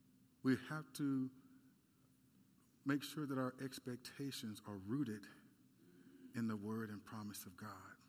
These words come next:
So that despite what's going on in our lives and around us, we can be like the psalmist, "I believe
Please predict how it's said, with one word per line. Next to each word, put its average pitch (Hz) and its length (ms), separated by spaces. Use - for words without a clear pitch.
So 131 260
that 131 240
despite 143 560
what's 147 200
going 123 360
on 113 280
in 151 160
our 175 140
lives 160 460
and 123 100
around 120 600
us, - 340
we 139 80
can 143 120
be 139 120
like 127 200
the 117 80
psalmist, 127 560
"I 139 140
believe 120 680